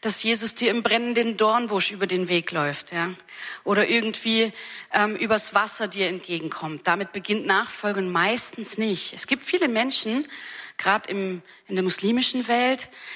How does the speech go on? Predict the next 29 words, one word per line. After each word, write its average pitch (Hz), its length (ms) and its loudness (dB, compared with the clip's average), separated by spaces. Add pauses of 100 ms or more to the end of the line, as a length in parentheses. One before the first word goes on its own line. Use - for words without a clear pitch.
(160)
die 208 220 2
Erfahrungen 233 600 2
gemacht 202 460 -2
haben 214 240 2
damit, 208 400 0 (300)
dass - 260 2
Jesus 240 800 2 (380)
ihnen 240 260 4
irgendwie 254 380 -2
begegnet 208 520 -2
ist 185 200 -2
im 185 100 -8
Traum. 160 560 0 (800)
Aber 254 380 2 (360)
das - 140 -2
passiert 262 600 2
nicht 254 240 -2
immer. 185 400 0 (440)
Meistens 262 640 2
ist 240 140 -2
es 226 120 0
ein 202 180 0
ganz 226 380 2
kleiner 220 440 2
Ruf 208 680 2 (540)
und 208 160 -2
eine 208 220 0
ganz 233 520 2
kleine, 240 800 2